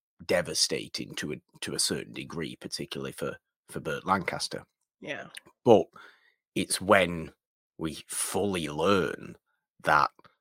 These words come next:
Speaker 1: Burt Lancaster's kind of criminal activity that we, we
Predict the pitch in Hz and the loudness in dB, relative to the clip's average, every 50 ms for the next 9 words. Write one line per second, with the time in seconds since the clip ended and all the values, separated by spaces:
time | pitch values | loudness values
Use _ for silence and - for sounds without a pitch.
0 | _ _ _ _ _ _ _ _ - - 78 76 - - 87 85 73 - - 71 | _ _ _ _ _ _ _ _ -2 0 0 0 2 2 0 0 0 0 -2 -2
1 | 65 - - - 69 65 67 64 58 58 - - - - - - - - - _ | -2 -2 -2 -2 -2 -4 -6 -6 -4 -2 0 2 2 2 2 0 -2 -6 -10 _
2 | _ _ _ _ _ _ _ _ _ _ _ _ _ _ _ _ _ _ _ _ | _ _ _ _ _ _ _ _ _ _ _ _ _ _ _ _ _ _ _ _
3 | - - _ - - - - - - - - - - 104 90 104 107 98 92 78 | -20 -12 _ -4 -4 -4 -4 -4 -2 0 0 0 0 0 2 2 2 2 2 0
4 | 69 - 67 - - - - - - - - - 64 - - - - - - - | 2 2 0 0 -2 -6 -10 -6 -4 -4 -2 -2 -4 -6 -4 -6 -6 -6 -4 -4
5 | 69 - - - 87 92 90 95 87 - - _ - 90 104 101 98 98 - | -6 -6 -4 -4 -2 -2 0 -2 -2 -4 -10 _ -8 -4 -2 -2 0 -2 -4